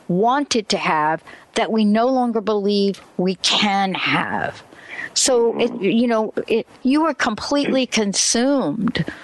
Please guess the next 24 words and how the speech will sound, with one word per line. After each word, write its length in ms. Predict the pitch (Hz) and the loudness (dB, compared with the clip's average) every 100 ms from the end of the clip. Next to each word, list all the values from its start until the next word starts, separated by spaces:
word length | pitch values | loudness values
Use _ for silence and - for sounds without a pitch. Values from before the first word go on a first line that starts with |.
| - - | -8 -2
with 180 | 220 233 | 0 0
the 100 | 196 | -2
version 640 | 180 185 208 202 202 196 | 0 0 0 0 0 -2
of 180 | 180 180 | -4 -6
failure 800 | - 196 196 226 220 131 53 - - - - - | -2 0 2 2 0 -2 -4 -6 -10 -10 -4 0
that 180 | 180 175 | 0 0
you 220 | 196 208 | 2 2
were 160 | 196 180 | 2 0
talking 560 | - - 220 233 226 190 | 0 0 0 0 -2 0
to 100 | 185 | 0
yourself 640 | 175 170 - 175 165 165 | 0 0 0 0 0 0
about 560 | 170 165 214 247 156 - - - - | -2 0 2 2 0 -2 -10 -8 -2
based 440 | 180 208 247 - 214 | 0 2 2 0 -2
on 160 | 190 | 0
what 160 | 185 - | 0 0
your 160 | 170 | 0
life 380 | 165 160 160 - | 2 0 0 0
was 160 | 180 170 | -2 0
like. 580 | 175 214 226 101 - - - - - | 0 2 0 -2 -6 -10 -14 -6 0
That 200 | 226 - | 0 0
must 240 | 214 - | -2 -4
have 80 | 185 | -2
been 160 | 190 | -2
horrific. 500 | 165 165 151 147 - | 0 0 0 -2 -6